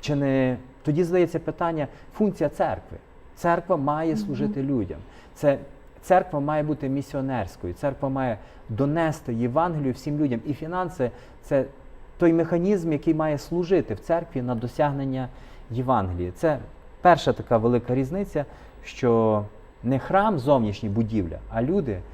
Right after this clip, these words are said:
Speaker 1: на яких має стояти акцент. Потім, звісно, в перші століття, е, християн дуже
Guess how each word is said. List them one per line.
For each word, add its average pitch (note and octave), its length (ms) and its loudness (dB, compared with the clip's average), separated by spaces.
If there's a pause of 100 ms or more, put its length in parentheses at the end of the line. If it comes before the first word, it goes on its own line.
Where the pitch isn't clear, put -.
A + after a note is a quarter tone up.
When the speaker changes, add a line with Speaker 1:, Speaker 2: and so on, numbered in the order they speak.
(340)
Speaker 1:
на B2 120 0
яких C3 320 -2
має C3 200 -2
стояти A#2+ 460 0
акцент. G2+ 440 -4 (580)
Потім, A3+ 280 2
звісно, E3 360 -2
в C3 40 0
перші D3+ 360 0
століття, B2+ 720 -2
е, G#2+ 80 -4
християн C3+ 520 -4
дуже B2 420 0